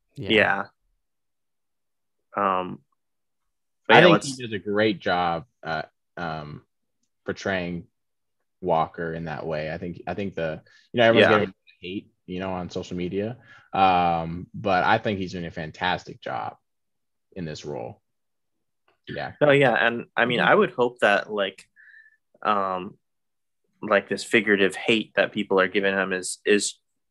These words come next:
Speaker 2: for the character. Like, the actor is playing the part really well. All right. So,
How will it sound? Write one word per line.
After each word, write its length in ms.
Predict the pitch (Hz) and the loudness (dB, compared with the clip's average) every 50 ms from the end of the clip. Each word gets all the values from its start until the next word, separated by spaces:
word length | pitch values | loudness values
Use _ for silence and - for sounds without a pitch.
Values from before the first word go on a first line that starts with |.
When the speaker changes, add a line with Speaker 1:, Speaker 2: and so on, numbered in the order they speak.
| _ _ _ _ _ _ - | _ _ _ _ _ _ -4
Speaker 2:
for 160 | - 151 147 | 2 4 6
the 80 | 123 107 | 6 4
character. 720 | - - 113 107 98 95 - - - 95 92 92 95 - _ _ _ _ _ _ _ _ _ | 2 0 2 4 4 2 0 -2 -4 -4 -2 -2 -4 -8 _ _ _ _ _ _ _ _ _
Like, 480 | - 101 98 90 95 - - - - _ _ _ - | -4 -2 -2 -2 -4 -8 -14 -20 -20 _ _ _ -2
the 120 | 120 - | 0 0
actor 360 | 101 135 160 160 - 135 113 | 2 0 0 -2 -4 -6 -8
is 100 | 104 - | -8 -8
playing 340 | _ _ 117 110 104 101 95 | _ _ -6 -6 -6 -6 -10
the 80 | 92 87 | -14 -16
part 360 | - - 98 95 95 90 - | -4 0 2 4 4 2 0
really 380 | 95 95 98 101 95 92 90 | -2 -2 0 0 0 -2 -4
well. 420 | 90 90 90 87 90 90 92 - _ _ _ _ _ _ _ _ - | -8 -6 -4 -4 -4 -4 -6 -10 _ _ _ _ _ _ _ _ 4
All 100 | 117 110 | 6 6
right. 200 | 101 92 87 - _ | 6 6 4 2 _
So, 540 | - - - 131 120 107 92 92 92 - | -10 -4 2 4 4 4 4 0 -4 -8